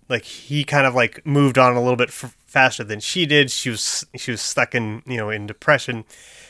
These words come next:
And in his, in his mind, like, he was going to use this simulation as a way of, like,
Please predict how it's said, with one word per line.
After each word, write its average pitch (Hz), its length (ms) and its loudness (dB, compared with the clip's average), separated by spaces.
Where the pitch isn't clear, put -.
And 131 400 4
in 131 220 -4
his, 175 600 2
in 143 140 -4
his 165 240 0
mind, 135 380 4
like, 113 280 0
he 160 140 0
was 143 160 4
going 139 220 4
to 123 80 -4
use 120 560 0
this 120 460 0
simulation 113 880 0
as 120 160 -2
a 113 60 -6
way 107 280 0
of, 98 140 -4
like, 98 400 -8